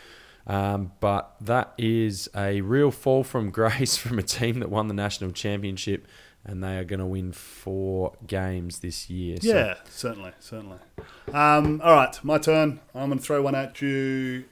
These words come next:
Speaker 2: I believe that a team outside the top ten at the moment, as it stands, is gonna win the pl-, make the playoff.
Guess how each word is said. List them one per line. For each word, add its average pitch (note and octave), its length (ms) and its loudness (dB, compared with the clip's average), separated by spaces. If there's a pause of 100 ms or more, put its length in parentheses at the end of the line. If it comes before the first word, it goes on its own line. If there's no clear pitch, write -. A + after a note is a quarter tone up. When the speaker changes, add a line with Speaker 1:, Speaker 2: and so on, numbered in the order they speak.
(560)
Speaker 2:
I F3 200 2
believe B2 520 2
that C3 120 -2
a D3 60 2
team C3+ 520 -2
outside B2+ 600 -2
the A#2 80 -10
top - 300 -8
ten B2 520 -4 (400)
at C3+ 160 0
the E3+ 60 -2
moment, A#2 400 -2
as B2+ 140 -4
it C#3 120 -8
stands, A2 500 -6
is A#2+ 120 -10
gonna A#2 200 -4
win A2+ 220 -4
the G#2 60 -8
pl-, - 200 -18 (160)
make B2+ 480 2 (400)
the - 80 -8
playoff. G2 540 -6